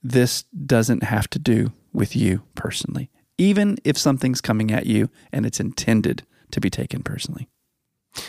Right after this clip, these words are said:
Speaker 2: Whenever, I'm gonna start doing a thing. So, Megan, when you listen to this, if you're upset with me and you say something, I'm just gonna look at you and I'm gonna say,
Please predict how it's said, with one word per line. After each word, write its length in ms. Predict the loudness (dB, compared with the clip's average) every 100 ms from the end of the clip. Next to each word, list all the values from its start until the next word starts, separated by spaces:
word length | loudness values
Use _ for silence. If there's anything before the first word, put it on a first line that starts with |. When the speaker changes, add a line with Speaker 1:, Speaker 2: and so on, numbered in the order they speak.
| -18 _ _ _ -6 -2 -2 -4 -10 0
Speaker 2:
Whenever, 560 | 2 4 4 2 0 -2
I'm 680 | -2 _ -18 -10 -8 -8 -2
gonna 160 | 0 4
start 220 | 4 4
doing 180 | 4 4
a 80 | 4
thing. 280 | 2 2
So, 360 | 2 2 4 4
Megan, 320 | 4 2 4
when 140 | 2 2
you 100 | 2
listen 300 | 2 0 -2
to 100 | 0
this, 260 | 2 2 0
if 160 | 0
you're 360 | 2 4 4 2
upset 360 | 0 0 0 0
with 160 | -2
me 180 | 0 2
and 160 | 2 0
you 60 |
say 220 | 0 0 0
something, 340 | 0 0 0
I'm 120 | 0
just 140 | -2 -2
gonna 120 | 0
look 160 | 0 -4
at 140 | -4
you 40 | -2
and 60 | 0
I'm 80 |
gonna 100 | -2
say, 220 | -2 -4